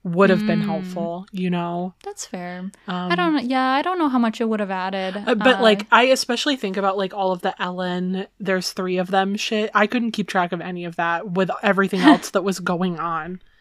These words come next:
Speaker 1: in this
Speaker 2: I
Speaker 1: show.
Speaker 2: thought there, there were three of 'em. I thought there were four of 'em. It turns out that the, the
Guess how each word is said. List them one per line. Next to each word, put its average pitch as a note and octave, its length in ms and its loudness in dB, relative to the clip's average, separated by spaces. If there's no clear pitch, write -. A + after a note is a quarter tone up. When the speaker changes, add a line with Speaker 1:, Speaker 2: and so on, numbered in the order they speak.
Speaker 1:
in F#3+ 220 2
this F3+ 100 -2
Speaker 2:
I A3+ 140 8
Speaker 1:
show. - 60 0
Speaker 2:
thought C5+ 200 4
there, F#4 220 2
there C#4+ 160 6
were C#4+ 100 6
three C4 240 0
of D4+ 80 2
'em. F4 240 2
I D4+ 160 6
thought A3 200 0
there A#3 100 2
were C#4 100 2
four A#3+ 320 2
of G3+ 100 0
'em. F#3+ 420 -4
It A3 120 -6
turns B3+ 260 2
out C4+ 260 4
that G#3+ 280 -2
the, G#3 240 -2
the G3 280 -4